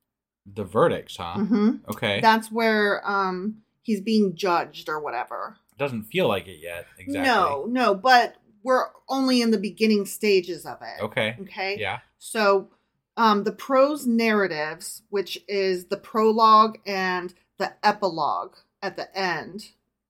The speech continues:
Speaker 2: which is part of the verdicts, um, those date to before the sixth century B C E.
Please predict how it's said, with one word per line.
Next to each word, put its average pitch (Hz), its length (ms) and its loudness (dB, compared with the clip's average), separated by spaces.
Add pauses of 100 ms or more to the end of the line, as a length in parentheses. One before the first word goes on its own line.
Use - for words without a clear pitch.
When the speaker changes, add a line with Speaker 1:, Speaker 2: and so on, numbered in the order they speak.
(120)
Speaker 2:
which 190 280 -4
is 170 80 -10
part 190 260 -2
of 175 60 2
the 180 80 -2
verdicts, 160 840 -4 (480)
um, 190 460 0 (100)
those 240 540 0 (160)
date 214 340 2
to 220 260 -2
before 226 720 0
the 220 160 -4
sixth - 360 -8
century 196 440 -2
B 175 200 0
C 175 160 -8
E. 127 420 -14